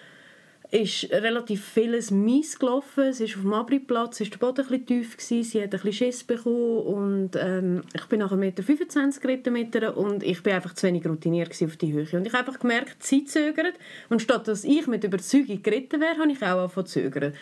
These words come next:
Ja, Surprise, was ist die logische Schlussfolgerung? Sie hat dann eingesteckt vor dem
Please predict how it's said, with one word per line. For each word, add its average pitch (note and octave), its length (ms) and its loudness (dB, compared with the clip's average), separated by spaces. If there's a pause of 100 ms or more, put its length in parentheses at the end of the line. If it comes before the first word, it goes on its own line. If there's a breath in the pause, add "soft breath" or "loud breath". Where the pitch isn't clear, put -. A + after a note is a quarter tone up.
(440 loud breath)
Ja, G3 320 2
Surprise, A3 720 0
was F#3+ 220 0
ist F#3+ 200 0
die G#3+ 60 0
logische F#3+ 380 0
Schlussfolgerung? G#3+ 760 0
Sie F#3 260 2
hat F3 180 -2
dann E3 140 2
eingesteckt - 520 -2
vor D#3 220 -2
dem C#3+ 320 -2